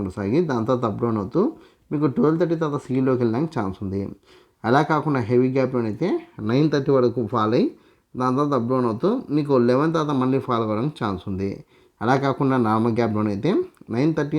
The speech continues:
నైన్ ఫార్టీ వరకు ఫాల్ అయ్యి, దాని తర్వాత అప్ డౌన్ అవుతూ మీకు వన్ తర్వాత సీలోకి వెళ్ళడానికి ఛాన్స్ ఉంది. ఇక మీరు బాగా పరిశీలిస్తే కనుక, థర్డ్ సెప్టెంబర్ రోజు హెవీ గ్యాప్ అప్ అయినా, హెవీ గ్యాప్ డౌన్ అయినా,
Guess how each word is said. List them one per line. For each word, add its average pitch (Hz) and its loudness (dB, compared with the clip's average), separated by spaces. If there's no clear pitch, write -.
నైన్ 131 0
ఫార్టీ 123 0
వరకు 117 0
ఫాల్ 104 -2
అయ్యి, 185 2
దాని 113 0
తర్వాత 120 -2
అప్ 107 -4
డౌన్ 110 0
అవుతూ 160 -2
మీకు 151 2
వన్ 135 4
తర్వాత 165 2
సీలోకి 127 0
వెళ్ళడానికి 120 -2
ఛాన్స్ 110 -4
ఉంది. 101 0
ఇక 139 -2
మీరు 123 2
బాగా 131 2
పరిశీలిస్తే 123 0
కనుక, 98 -4
థర్డ్ 151 4
సెప్టెంబర్ 135 0
రోజు 113 2
హెవీ 139 4
గ్యాప్ 131 -2
అప్ - -8
అయినా, 117 -2
హెవీ 156 6
గ్యాప్ 135 0
డౌన్ 127 0
అయినా, 98 -4